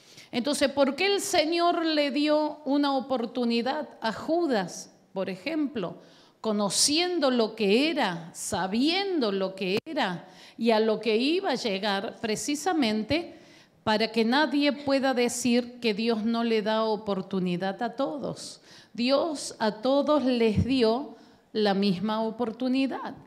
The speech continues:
Dios sigue dando esa misma oportunidad a todo hombre, sea lo que sea. Ahora, queda en cada ser humano lo que va a decidir hacer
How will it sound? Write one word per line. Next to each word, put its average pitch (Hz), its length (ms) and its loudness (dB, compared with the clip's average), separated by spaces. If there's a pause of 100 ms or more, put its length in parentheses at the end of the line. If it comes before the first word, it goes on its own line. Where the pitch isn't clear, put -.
(260)
Dios 240 280 2
sigue 339 480 2
dando 262 720 0
esa 226 280 0
misma 262 440 0
oportunidad 277 1000 -2 (380)
a 202 160 0 (220)
todo 277 400 2
hombre, 220 640 -2
sea 208 500 -2
lo 240 220 -2
que 269 100 -6
sea. 247 600 -4 (840)
Ahora, 220 320 0
queda 311 360 2
en 285 180 2
cada 277 380 0
ser - 360 -2
humano 285 640 0 (220)
lo 214 480 0
que 185 480 0 (500)
va 190 200 0
a 202 80 0
decidir 311 800 -2
hacer 226 480 -2